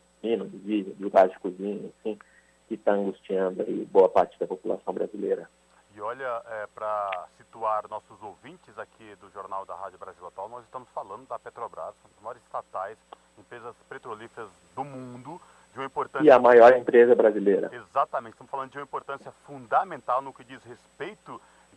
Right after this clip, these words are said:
Speaker 2: de soberania nacional, o papel da Petrobras pro Brasil, pro povo brasileiro, e aí fica nesse imbróglio essa bateção de cabeça do governo, que indica gente que tem conflito de interesse com o mercado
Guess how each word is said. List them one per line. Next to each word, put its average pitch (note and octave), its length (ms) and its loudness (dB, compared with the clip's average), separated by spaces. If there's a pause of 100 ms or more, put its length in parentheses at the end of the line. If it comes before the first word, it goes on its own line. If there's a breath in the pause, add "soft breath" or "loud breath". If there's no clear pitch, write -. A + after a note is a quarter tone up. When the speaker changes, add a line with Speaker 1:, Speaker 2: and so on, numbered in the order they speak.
Speaker 2:
de B2 120 -18
soberania A#2 600 -10
nacional, G#2+ 420 -4
o C#3 40 -8
papel A#2+ 280 -6
da A2+ 140 -2
Petrobras G#2+ 580 -6 (140)
pro C3+ 160 -8
Brasil, G#2+ 560 -8
pro B2 140 -20
povo D#3+ 300 -8
brasileiro, G#2+ 680 -10 (340 soft breath)
e A#2 100 -10
aí A#2+ 200 -8 (100)
fica C#3+ 200 -14
nesse B2+ 260 -16
imbróglio A2+ 480 -6 (180)
essa A#2+ 260 -8
bateção C3 440 -4
de C3 80 -20
cabeça G#2 440 -12
do G#2 100 -18
governo, A2 600 -14 (280 soft breath)
que D#3 100 -18
indica D3 440 -12
gente C3 400 -16
que D3 100 -20
tem C#3 180 -14
conflito C#3+ 400 -14
de C#3 80 -14
interesse B2 320 -16
com - 80 -20
o A#2 60 -16
mercado C#3+ 600 -2